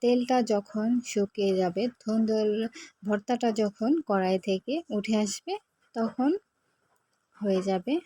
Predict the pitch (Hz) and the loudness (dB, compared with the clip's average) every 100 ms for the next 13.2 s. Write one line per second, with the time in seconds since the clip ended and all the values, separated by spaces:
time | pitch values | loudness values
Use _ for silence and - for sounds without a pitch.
0 | _ _ _ 247 247 240 240 240 240 _ | _ _ _ 2 4 6 6 4 2 _
1 | - 240 220 202 196 226 233 247 247 262 | 2 4 6 6 6 6 6 6 6 4
2 | 247 - 370 - _ _ _ _ _ _ | 2 -2 -6 -6 _ _ _ _ _ _
3 | _ _ _ - _ _ _ _ _ _ | _ _ _ -20 _ _ _ _ _ _
4 | _ - - - - - 220 226 277 262 | _ -20 -20 -20 -20 -8 -4 2 4 6
5 | 240 226 220 247 233 214 214 220 226 233 | 6 4 2 4 4 4 4 4 4 4
6 | 247 240 247 240 226 320 440 - _ - | 4 4 6 6 6 4 2 -10 _ -16
7 | - - 240 226 247 233 214 214 190 190 | -8 -2 2 4 6 6 4 2 2 2
8 | 226 247 _ _ _ _ - _ - - | 0 0 _ _ _ _ -20 _ -20 -20
9 | _ _ _ _ _ _ _ _ _ _ | _ _ _ _ _ _ _ _ _ _
10 | _ _ _ - _ _ - - _ _ | _ _ _ -20 _ _ -20 -20 _ _
11 | _ _ _ _ _ _ _ _ _ - | _ _ _ _ _ _ _ _ _ -20
12 | - - 269 285 294 285 285 277 - 254 | -12 0 6 8 8 8 6 4 4 6
13 | 262 | 6